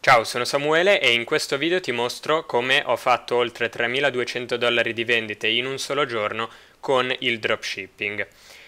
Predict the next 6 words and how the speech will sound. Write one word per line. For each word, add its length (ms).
Avrei 260
potuto 360
fare 260
molto, 500
molto 400
meno, 480